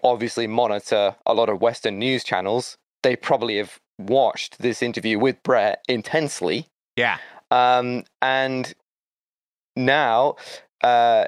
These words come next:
Speaker 1: the C C P is like, "Okay, how do we mitigate people doing this at the same time as making sure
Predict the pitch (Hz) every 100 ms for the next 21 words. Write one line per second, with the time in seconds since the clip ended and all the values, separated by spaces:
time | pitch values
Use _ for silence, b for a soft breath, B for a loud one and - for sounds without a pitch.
0 | - 127 - 135 135 - 143 131 131 -
1 | 120 120 139 131 - 113 110 - - 160
2 | 156 147 131 120 - 131 160 - 113 107
3 | 104 - 123 120 131 113 107 107 175 -
4 | - _ _ _ - 143 131 - 175 160
5 | 139 - 147 101 117 - - 139 123 -
6 | - 127 139 151 147 - 139 117 117